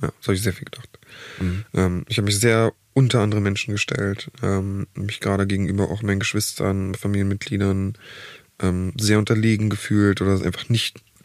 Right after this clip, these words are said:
Speaker 1: nicht gleich wertvoll gefühlt.
Speaker 2: Ja.
Speaker 1: Ähm, und, ähm, ja, auch gerade über meine, äh, meinen Drogenkonsum, den, wo ich ja schon lange weiß, dass der auch krankhaft ist, ähm, viel definiert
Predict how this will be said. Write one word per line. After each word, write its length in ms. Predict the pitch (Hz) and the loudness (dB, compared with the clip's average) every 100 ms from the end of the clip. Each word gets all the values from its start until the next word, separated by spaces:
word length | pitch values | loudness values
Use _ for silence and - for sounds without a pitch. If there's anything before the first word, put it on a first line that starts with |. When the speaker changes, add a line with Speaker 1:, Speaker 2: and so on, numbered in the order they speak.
| - | -8
Speaker 1:
nicht 340 | - 104 - - | 0 0 -2 0
gleich 440 | 98 101 107 - | 2 4 2 -2
wertvoll 480 | 98 90 92 - 92 | 0 0 0 -2 -2
gefühlt. 560 | 92 - 95 98 135 - _ | -2 -4 0 0 -2 -8 _
Speaker 2:
Ja. 200 | - 87 104 - - - _ - | -4 -4 -4 -10 -20 -20 _ -6
Speaker 1:
Ähm, 540 | - 92 87 87 90 92 - _ _ _ | 0 2 2 0 -2 -4 -10 _ _ _
und, 480 | - 98 95 92 - 95 | -2 0 0 -2 -2 0
ähm, 500 | 90 90 90 92 - - - | 0 0 -2 -4 -6 -12 -4
ja, 300 | 90 92 98 95 | 2 2 2 -2
auch 160 | - - - | -6 -8 -6
gerade 260 | - 95 98 | 0 2 4
über 160 | 95 90 | 2 4
meine, 220 | 98 92 90 90 | 2 2 2 2
äh, 220 | 92 92 90 | 0 0 0
meinen 160 | 92 | 0
Drogenkonsum, 760 | 92 98 104 - 104 98 90 98 | 0 0 0 -2 -2 0 0 -2
den, 200 | - - | -4 -4
wo 80 | - | -4
ich 80 | - | -2
ja 80 | |
schon 240 | 87 - - | -2 -2 -2
lange 180 | 90 90 | -2 -2
weiß, 220 | 87 104 | -2 -4
dass 140 | - | -4
der 120 | - | -4
auch 100 | 98 | -4
krankhaft 460 | - 92 101 120 - | -2 -2 -2 -6 -6
ist, 220 | 117 - - - - - - - - | -8 -8 -12 -14 -14 -14 -16 -18 -6
ähm, 380 | - 87 92 104 - | -2 0 -2 -4 -6
viel 260 | - - 101 | -6 -2 0
definiert 760 | 98 - 101 110 113 117 - | 0 0 2 4 4 2 -2